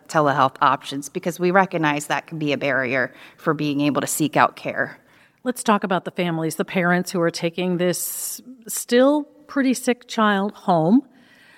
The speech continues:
Speaker 2: You talked about providing them education and support. Expand on that. Go deep into that and tell me what those supports are and what that education is.
Speaker 1: So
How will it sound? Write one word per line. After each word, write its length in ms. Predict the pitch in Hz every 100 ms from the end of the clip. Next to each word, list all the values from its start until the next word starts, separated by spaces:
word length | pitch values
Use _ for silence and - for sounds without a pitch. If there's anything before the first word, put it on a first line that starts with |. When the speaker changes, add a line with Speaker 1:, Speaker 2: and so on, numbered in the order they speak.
| - _ _ -
Speaker 2:
You 220 | 214 202
talked 280 | 214 196 196
about 240 | 190 190
providing 460 | 190 175 165 170 170
them 100 | 165
education 840 | 156 170 160 - 185 - 185 175
and 220 | 180 170
support. 560 | - 170 - 185 165 165 - - - _
Expand 480 | 233 - - 254 240
on 120 | 196
that. 260 | 170 156 160
Go 140 | 208
deep 260 | 226 226 226
into 240 | 180 175
that 260 | 170 165 165
and 140 | 170
tell 180 | - 190
me 140 | 185 175
what 460 | 165 170 185 185
those 180 | 175 170
supports 380 | - - 170 165
are 180 | 156 156
and 120 | 156
what 140 | 151
that 140 | 160 156
education 580 | 156 - - 151 - 143
is. 460 | 156 143 131 - - _ _ _ _ _ _ _ _ - - - - _
Speaker 1:
So 540 | - - 196 190 -